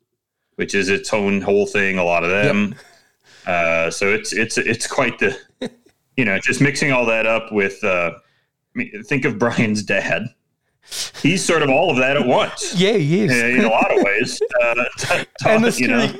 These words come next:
Speaker 2: stere-, stereotypical version of all of that at once,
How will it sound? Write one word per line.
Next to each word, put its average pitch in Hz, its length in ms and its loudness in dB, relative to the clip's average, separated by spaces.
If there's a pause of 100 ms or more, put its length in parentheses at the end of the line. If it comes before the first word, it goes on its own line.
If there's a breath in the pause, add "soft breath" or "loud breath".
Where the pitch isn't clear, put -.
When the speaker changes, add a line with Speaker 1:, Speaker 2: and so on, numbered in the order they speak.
Speaker 2:
stere-, 220 500 0
stereotypical 170 460 -4
version 143 400 -4
of 143 260 -4
all 156 240 0
of 139 140 -4
that 151 320 -2
at - 220 -4
once, 185 420 -2